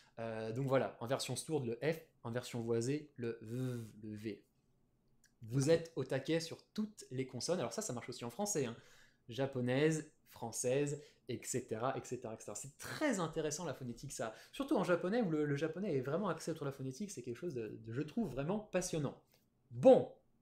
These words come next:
je répète, hein, vous avez vos exercices avec, euh, euh, des kana, des kana accentués à bien écrire en romaji et l'inverse, et cetera, et cetera. Comprenez bien comment marchent les accents, ça s'utilise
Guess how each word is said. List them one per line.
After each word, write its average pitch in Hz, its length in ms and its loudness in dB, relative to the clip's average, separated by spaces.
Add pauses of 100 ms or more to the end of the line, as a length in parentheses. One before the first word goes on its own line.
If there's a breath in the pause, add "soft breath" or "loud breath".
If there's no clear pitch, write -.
(1040 loud breath)
je 135 160 8
répète, 190 360 8
hein, 151 100 4
vous 160 140 4
avez 160 160 8
vos 180 100 8
exercices 180 840 2
avec, 151 420 2
euh, 120 300 2 (1000)
euh, 131 160 0
des 151 140 2
kana, 156 360 4
des 156 120 2
kana 160 280 2
accentués 143 560 0
à 127 40 2
bien 123 200 -2
écrire 120 240 -4
en 117 40 -4
romaji 120 480 -4
et 127 40 -2
l'inverse, 113 360 -4
et 110 40 -14
cetera, 110 340 -8
et - 20 -10
cetera. 113 560 -2 (880 loud breath)
Comprenez 240 460 8
bien 208 220 4
comment 196 180 2
marchent 180 220 0
les 160 100 2
accents, 202 300 -2
ça 139 160 -2
s'utilise 156 640 -2